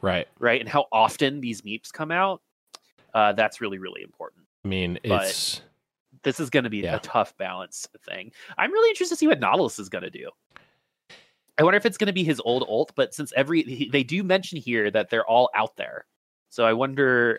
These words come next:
Speaker 2: I wonder what it's going
Speaker 1: Well, I
Speaker 2: to
Speaker 1: think
Speaker 2: be.
Speaker 1: it's kinda 'cause they're, they're astronauts.
Speaker 2: Well, <sighs>
Speaker 1: Get it?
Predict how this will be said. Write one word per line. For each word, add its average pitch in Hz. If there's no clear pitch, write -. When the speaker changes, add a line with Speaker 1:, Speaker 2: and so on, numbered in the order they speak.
Speaker 2:
I -
wonder 131
what 117
it's 107
going 110
Speaker 1:
Well, 85
I 80
Speaker 2:
to -
Speaker 1:
think 101
Speaker 2:
be. 90
Speaker 1:
it's -
kinda 80
'cause -
they're, 67
they're -
astronauts. -
Speaker 2:
Well, 113
<sighs> -
Speaker 1:
Get 85
it? -